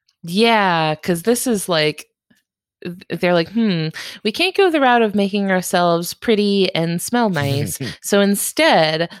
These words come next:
Speaker 1: let's make ourselves look like, look and smell like rotting meat,"
Speaker 2: Like
Speaker 1: because
Speaker 2: rotting meat.
Speaker 1: you're playing to your audience,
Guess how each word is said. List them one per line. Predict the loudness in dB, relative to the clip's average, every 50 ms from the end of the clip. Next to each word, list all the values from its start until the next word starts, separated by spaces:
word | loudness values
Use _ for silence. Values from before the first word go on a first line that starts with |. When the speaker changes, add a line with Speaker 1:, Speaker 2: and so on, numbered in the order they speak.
| _ _
Speaker 1:
let's | -2 -2 -2 -2 -2
make | -2 -2 0 0
ourselves | 0 0 0 0 0 0 2 2 2 0 -2 -4 -4
look | -4 -4 -4 -4 -4
like, | -4 -2 0 -2 -2 -4 -6 -2
look | 2 2 2 2 0
and | -4 -4 -4 -4
smell | -4 -4 -2 -2 0 0 0 -2 -2 -4 -8 _ _ _ _
like | -12 -10 -4 -2
rotting | -2 -2 0 -2 -2 -2
meat," | -2 -4 -6 -10 -16 -8
Speaker 2:
Like | -8
Speaker 1:
because | -8 -6 -2 0 2 2 2
Speaker 2:
rotting | 2 0 0 -4 -4
meat. | -2 0
Speaker 1:
you're | 2 2 0
playing | 0 0 2 2 4 4 2 0 0
to | 0 0 2
your | 2 2 0 2
audience, | 0 0 2 2 0 0 0 0 -2 -4 -8 -10 -10